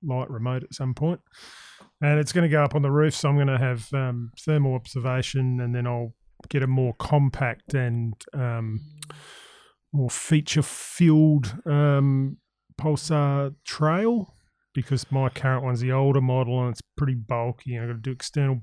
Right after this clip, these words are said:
battery and recorders, and so, yeah, I'm just looking at probably the more streamlined and compact next model up to go on a rifle.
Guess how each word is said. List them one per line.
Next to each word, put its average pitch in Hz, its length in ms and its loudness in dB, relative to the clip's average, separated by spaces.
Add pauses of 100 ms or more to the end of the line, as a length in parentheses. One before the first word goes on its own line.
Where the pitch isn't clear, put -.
battery 113 760 -10
and 104 220 -14 (280)
recorders, 120 1000 -4
and 110 220 -6 (960)
so, - 220 -6
yeah, 123 200 -2
I'm 117 80 -6
just 143 180 -8
looking 143 200 0
at - 120 -6
probably 127 220 0
the 117 100 -2
more 123 260 0
streamlined 143 760 2
and 120 120 -6
compact 139 540 -2 (340)
next 147 240 -4
model 143 220 2
up 151 120 -2
to 143 80 -8
go 143 160 2
on 139 60 4
a 135 80 4
rifle. 156 480 0